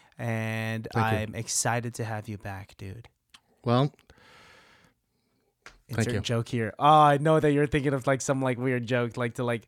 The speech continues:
Speaker 1: 'cause you, uh,
Speaker 2: You
Speaker 1: 'cause
Speaker 2: didn't,
Speaker 1: of
Speaker 2: I didn't have one.
Speaker 1: Ah, crazy,
Speaker 2: Didn't
Speaker 1: 'cause
Speaker 2: have
Speaker 1: I know
Speaker 2: one.
Speaker 1: that you're not, like, down for, like, a compliment, and I thought, was expecting for you to say, like, well, like, in a few years when I join the Dark Cult and I start spreading my black wings and I, you know, I start, like, you know,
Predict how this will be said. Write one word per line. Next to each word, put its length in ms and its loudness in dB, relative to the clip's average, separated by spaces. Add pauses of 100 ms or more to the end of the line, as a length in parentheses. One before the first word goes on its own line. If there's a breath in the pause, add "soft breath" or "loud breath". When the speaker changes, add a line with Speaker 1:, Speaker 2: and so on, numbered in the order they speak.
(420 soft breath)
Speaker 1:
'cause 220 0
you, 340 2
uh, 220 0
Speaker 2:
You 60 -4
Speaker 1:
'cause 100 2
Speaker 2:
didn't, 240 6
Speaker 1:
of 60 -4
Speaker 2:
I 40 0
didn't 220 4
have 220 4
one. 300 0
Speaker 1:
Ah, 420 0
crazy, 480 8
Speaker 2:
Didn't 140 4
Speaker 1:
'cause 80 10
Speaker 2:
have 80 8
Speaker 1:
I 120 10
know 220 10
Speaker 2:
one. 80 8
Speaker 1:
that 140 8
you're 120 6
not, 220 8
like, 220 6
down 280 8
for, 120 2
like, 160 4
a 80 0
compliment, 480 2
and 120 2
I 100 6
thought, 160 6
was 120 4
expecting 380 2
for 100 -2
you 200 0 (320 loud breath)
to 80 0
say, 180 4
like, 180 6 (500 loud breath)
well, 260 6
like, 180 4
in 120 -2
a 40 -4
few 240 0
years 400 2
when 140 -2
I 60 -4
join 240 -4
the 60 -8
Dark 320 4
Cult 300 2
and 80 0
I 60 0
start 380 -2
spreading 340 -2
my 100 -4
black 400 -2
wings 400 -2
and 140 -4
I, 60 -2
you 140 -2
know, 200 -4
I 80 -2
start, 380 -4
like, 240 -4
you 80 -6
know, 280 -2